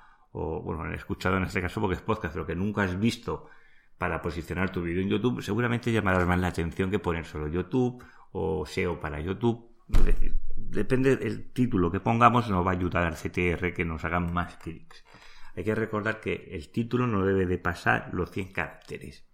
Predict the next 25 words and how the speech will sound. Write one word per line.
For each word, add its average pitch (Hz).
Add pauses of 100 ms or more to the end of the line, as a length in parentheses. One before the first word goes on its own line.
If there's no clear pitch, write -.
y 87
a 76
ser -
posible 120
que 98
sea -
lo 90
más 85
llamativo 82
posible. - (1800)
La 98
descripción, 95 (1800)
importantísima. 90 (800)
Eh, 92
normalmente 127
este 120
caso 135
se 113
suele 107
omitir 90
o, 87
eh, 85
directamente 98
le 101
pone 82